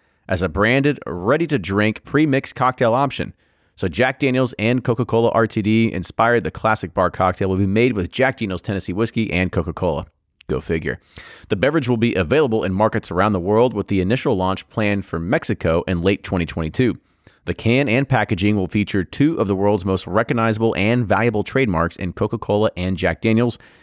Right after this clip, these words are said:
and will include clear responsible, sorry, clear responsibility, those symbols that stating that is meant to be enjoyed by only consumers of legal drinking age.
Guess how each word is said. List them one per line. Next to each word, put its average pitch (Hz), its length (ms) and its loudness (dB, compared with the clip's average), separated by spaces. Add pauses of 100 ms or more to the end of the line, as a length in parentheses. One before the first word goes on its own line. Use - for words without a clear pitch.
(160)
and 101 120 2
will 98 80 4
include 113 420 0
clear 190 280 2
responsible, 156 720 0 (280)
sorry, 82 320 0
clear 165 280 -2
responsibility, 113 1080 0 (500)
those 104 200 2
symbols 107 460 0
that 90 100 -4
stating 101 300 0
that 95 160 2
is 92 160 -2
meant 98 120 -2
to - 60 -20
be 92 100 -2
enjoyed 127 440 2
by 101 180 2
only 202 180 2
consumers 117 460 -2
of 90 120 -4
legal 110 220 -2
drinking 101 320 -4
age. 90 280 0